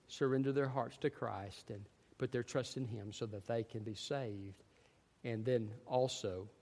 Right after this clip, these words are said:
enjoy having that hope. But Father, for those of us who are saved, Lord, when, when life gets hard and when we groan with the difficulty of life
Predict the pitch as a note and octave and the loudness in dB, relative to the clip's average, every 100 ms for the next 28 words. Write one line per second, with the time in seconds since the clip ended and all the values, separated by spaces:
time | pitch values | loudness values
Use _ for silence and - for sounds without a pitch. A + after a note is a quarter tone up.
0 | _ _ _ - A#2+ G#2+ A2 G2+ A#2 G#2+ | _ _ _ -10 -4 -2 0 0 -2 -2
1 | A2 G2+ G#2+ - G2 F2+ - - _ _ | -2 -4 -6 -6 -8 -8 -14 -20 _ _
2 | _ - _ _ _ _ _ _ _ _ | _ -20 _ _ _ _ _ _ _ _
3 | C3+ B2+ F#3 G3+ G3+ F#3 F#3 F3 E3 D#3 | -2 6 10 12 10 12 12 12 8 8
4 | F3 E3 E3 - C#3 C3 D#3 G#3 D#3+ D3+ | 10 10 10 8 6 6 8 8 8 8
5 | B2+ - - - - C#3+ D3 F#3 F#3 F#3 | 6 0 -18 -6 2 8 12 12 12 6
6 | - - F3 F3 F3+ D#3 C#3 C#3+ C3+ B2+ | 6 10 12 12 12 8 4 4 2 2
7 | D3 D#3 E3 E3+ F3 F3 C#3+ C3 B2+ C#3 | 8 10 12 12 10 4 -2 -2 2 4
8 | E3 E3 E3+ D#3 E3+ D#3 C3+ B2 A2 G#2+ | 4 4 6 4 4 2 2 0 0 -2
9 | G#2+ | -6